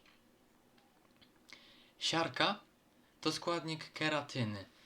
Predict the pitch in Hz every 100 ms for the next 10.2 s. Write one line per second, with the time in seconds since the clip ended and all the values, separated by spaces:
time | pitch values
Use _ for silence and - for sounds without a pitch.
0 | - - - - 135 123 139 147 143 135
1 | 127 131 123 117 120 113 117 113 107 104
2 | 139 135 - 127 120 - - 131 127 120
3 | 117 120 - - 117 117 113 120 110 -
4 | - 101 - - - - - - - 131
5 | 123 131 127 117 120 120 117 117 117 117
6 | - - 120 127 127 113 110 - - _
7 | _ _ _ - - - - _ _ _
8 | - - 151 151 131 127 135 131 135 131
9 | 117 123 117 110 110 110 - 113 107 -
10 | 117 135